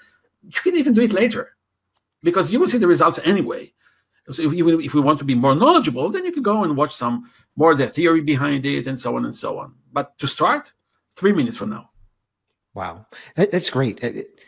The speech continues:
Speaker 2: you know, moms, dads, if, if this is something where your kids are about to come home from school, perfect time,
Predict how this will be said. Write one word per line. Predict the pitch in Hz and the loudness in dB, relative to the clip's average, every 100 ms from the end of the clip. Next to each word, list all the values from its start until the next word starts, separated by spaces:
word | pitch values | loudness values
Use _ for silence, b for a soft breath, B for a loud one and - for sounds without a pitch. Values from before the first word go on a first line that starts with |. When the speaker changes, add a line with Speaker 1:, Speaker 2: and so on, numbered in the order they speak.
| b | b
Speaker 2:
you | 151 | -4
know, | 135 - | -4 -2
moms, | 127 143 139 | -2 0 0
dads, | 123 120 120 - - | 0 0 -2 -6 -8
if, | 117 - - - | -8 -6 -8 -8
if | 117 - | -10 -8
this | 156 151 | -4 -2
is | - | 0
something | 160 151 156 143 | -2 0 0 0
where | 117 | 0
your | 107 | 0
kids | - 127 | -4 -4
are | 123 | -2
about | 120 117 | -2 -4
to | |
come | 120 120 | -4 -4
home | 117 | -4
from | 117 | -4
school, | 107 - 143 190 - _ _ _ _ | -6 -4 -4 -4 -10 _ _ _ _
perfect | - 104 110 | -10 -8 -6
time, | 160 175 | -6 -6